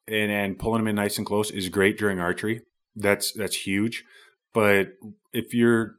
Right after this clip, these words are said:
if you're going out with your rifle, I think spot and stalk is, is the best.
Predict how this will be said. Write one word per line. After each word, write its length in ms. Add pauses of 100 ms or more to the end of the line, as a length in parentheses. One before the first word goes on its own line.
if 100
you're 100
going 240
out 140
with 140
your 100
rifle, 440
I 80
think 220
spot 300
and 100
stalk 440 (340)
is, 280
is 220
the 120
best. 500